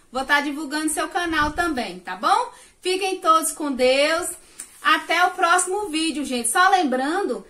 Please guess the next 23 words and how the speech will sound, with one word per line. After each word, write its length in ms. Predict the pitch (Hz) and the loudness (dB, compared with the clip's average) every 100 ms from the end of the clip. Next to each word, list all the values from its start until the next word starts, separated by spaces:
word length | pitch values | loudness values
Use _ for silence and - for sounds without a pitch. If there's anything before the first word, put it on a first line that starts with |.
| _ | _
que 100 | - | -10
você 460 | 269 339 349 349 370 | -2 0 0 -2 -2
que 100 | 392 | -4
gostou 400 | 330 320 - 339 | -4 -4 -4 -2
aí 380 | 359 320 311 277 | 0 0 -2 -6
do 160 | 277 | -6
vídeo, 600 | 214 226 233 269 247 349 370 _ | -8 -6 -4 -4 -6 -8 -10 _
já 240 | 233 285 277 | -4 0 0
deixa 340 | 226 294 359 | 0 -2 -2
o 60 | 311 | -6
seu 240 | 302 277 | -6 -4
joinha. 680 | 277 247 226 233 269 294 302 - | 0 0 0 -2 -2 -2 -6 -8
Você 300 | 254 285 403 | -6 -4 -4
que 80 | 440 | -4
não 180 | 403 359 | -2 -2
é 80 | 320 | -2
inscrito, 560 | 311 - 302 349 349 - | -4 -4 -4 -4 -8 -6
inscreva 600 | 311 - 320 311 330 320 | -4 -4 -2 -4 -2 -4
no 140 | 311 | -4
canal 580 | 311 285 254 254 294 285 | -6 -6 -2 0 0 -2
e 140 | 302 | -6
venha 260 | 254 302 330 | -4 -4 -4
fazer 300 | 349 311 330 | -4 -4 -4